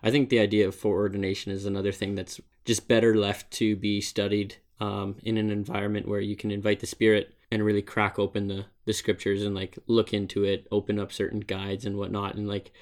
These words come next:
and, and go into it and, and even have your patriarchal blessing kinda alongside you there and,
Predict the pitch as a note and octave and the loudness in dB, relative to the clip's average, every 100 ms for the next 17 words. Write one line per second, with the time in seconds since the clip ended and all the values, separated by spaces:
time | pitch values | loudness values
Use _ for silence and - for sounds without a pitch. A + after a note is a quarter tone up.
0 | - - _ G#2 G2 - A2+ G#2 A2 G#2 | -20 -20 _ -2 -2 2 2 4 4 4
1 | G2+ G#2 - G#2+ - A2 G#2 G2 - B2 | 2 0 0 -2 0 -2 0 -2 -2 -2
2 | A#2+ A2+ G#2+ G#2+ G2 G#2+ - G2 F#2 G2+ | 0 -2 0 0 0 0 0 -4 -4 -4
3 | G2+ G2 G2 C#3 F3 - G2+ G2 G2+ - | -4 -4 -6 -6 -8 -6 -4 -4 -8 -6
4 | G2+ G2+ G2+ E3+ E3+ G2+ | -6 -6 -6 -4 -4 -6